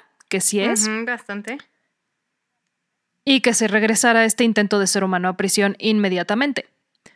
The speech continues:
Speaker 1: Pero esta moción fue rechazada por una revisión llevada a cabo por un juez.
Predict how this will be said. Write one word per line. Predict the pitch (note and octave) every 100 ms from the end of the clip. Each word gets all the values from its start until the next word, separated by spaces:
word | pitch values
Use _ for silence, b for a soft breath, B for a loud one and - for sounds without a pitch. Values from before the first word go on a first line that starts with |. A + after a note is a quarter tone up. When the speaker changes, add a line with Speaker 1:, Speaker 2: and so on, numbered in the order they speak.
| b b b b -
Speaker 1:
Pero | D4 D4+ C4
esta | A#3 A#3+
moción | G#3+ G3+ A3 G#3+ A3
fue | A#3 A3 A3 G3
rechazada | G3+ F4 - C#4 A#3+ A3 B3+ D#4+ _
por | - G3
una | G3+ G#3
revisión | G3+ G3 F#3+ A3 G#3
llevada | G#3 G3 G3
a |
cabo | F#3+ F#3+ F#3
por | F#3 F3
un | G3+
juez. | B3 D4 G#4 -